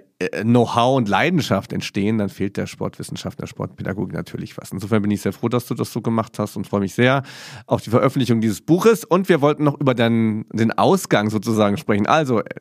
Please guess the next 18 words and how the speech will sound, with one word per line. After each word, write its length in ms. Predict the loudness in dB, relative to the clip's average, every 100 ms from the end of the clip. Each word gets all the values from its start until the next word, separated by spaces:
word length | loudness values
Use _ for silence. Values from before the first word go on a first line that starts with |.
| _
die 140 | -2
Expedition 560 | 0 0 0 0 0 0
Fitness 400 | 0 0 -2 -2
ist 180 | -4 -4
vorbei. 560 | -2 2 2 2 0 -2 -14 -20 -20 -20 -20 -20 -20 -20 _
Da 100 | -2
kann, 240 | 0 0 2
könnte 280 | 2 4 4
man 120 | 4
auch 140 | 2
mal 120 | 2 0
tief 260 | 0 0
durchatmen 1300 | 2 4 2 0 2 2 0 0 0 2 2 0 -2
und 200 | -2 0
sich 160 | 0 2
neuen 360 | 4 4 2
Ethnographie-Projekten 1080 | -2 -2 -2 -2 -4 -4 0 0 0 _ -10
zuwenden. 800 | -6 -4 -2 -4 -4 -2 -2 -2